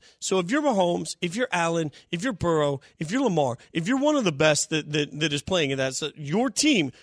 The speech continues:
should be set at that position, at the most important position in sports for a decade. That has to change the way you feel about the urgency of it, Harry, because you know that you've got a guy you're gonna constantly be competitive with.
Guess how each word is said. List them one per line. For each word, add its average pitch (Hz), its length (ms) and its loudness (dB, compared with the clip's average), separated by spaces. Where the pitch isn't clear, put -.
should - 380 0
be 294 140 4
set 240 500 2
at 170 160 -2
that 196 200 -2
position, 208 340 -2
at 151 80 -4
the 160 80 -2
most 196 340 2
important 262 340 0
position 226 440 -2
in 190 200 -2
sports 220 400 0
for 170 160 0
a 165 40 2
decade. 127 640 0
That 214 160 0
has 247 260 -2
to - 140 -10
change 185 220 0
the 165 60 -6
way 175 140 -2
you 165 120 -2
feel 185 200 0
about 147 200 2
the 160 160 -2
urgency 196 460 -2
of 156 120 0
it, 156 80 -2
Harry, 180 220 -2
because 185 300 -4
you 208 140 2
know 254 220 6
that 190 160 0
you've 185 200 0
got 214 180 2
a 185 40 -2
guy 202 180 4
you're 156 160 0
gonna 160 160 -2
constantly 175 680 -2
be 196 120 -2
competitive 208 540 -2
with. - 260 -20